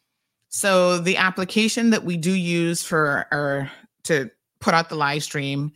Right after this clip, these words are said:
you know, they're like, "Oh, we think it's the equipment." And I mean, honestly, I would, I would be really surprised, and I'm no expert, but I'm just saying, I'm pushing all the buttons in <laughs> now on the equipment as I'm saying this. I would be really, really surprised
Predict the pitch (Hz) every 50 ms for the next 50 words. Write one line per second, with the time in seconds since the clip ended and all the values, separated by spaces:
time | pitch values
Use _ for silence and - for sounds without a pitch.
0 | - - - - - - _ - 175 175 170 165 160 156 170 185 202 190 190 196
1 | - 247 285 302 285 269 262 254 247 262 269 254 262 247 - - 247 233 220 -
2 | - 302 - - 190 156 - - _ _ _ _ _ _ _ _ _ - - 185
3 | 190 190 180 - - 214 220 220 220 220 214 208 - - 226 240 247 269 285 -
4 | - 277 277 285 285 294 294 - _ - - 190 214 240 247 254 254 214 196 -
5 | - - 185 214 240 254 247 208 208 190 185 175 170 170 170 175 175 175 - -
6 | 165 143 - 165 143 143 139 151 175 220 262 - - - - 165 160 156 143 -
7 | - 160 170 185 190 196 233 - - - - - - - - - 160 170 - -
8 | 156 147 143 151 151 165 175 - - - 185 135 131 156 180 190 - _ _ _
9 | _ _ _ _ _ - - 139 - 170 147 - 151 147 143 143 131 135 139 147
10 | 135 - 143 139 123 151 160 - 113 98 156 151 147 143 135 135 - - - -
11 | - 135 135 131 123 127 123 - 135 131 143 135 131 - - - - - - -
12 | - - _ - 214 247 277 294 285 226 240 233 226 208 190 190 202 214 220 220
13 | 226 226 220 220 214 208 202 202 196 - - 185 - - 180 165 151 135 131 135
14 | 139 139 151 151 -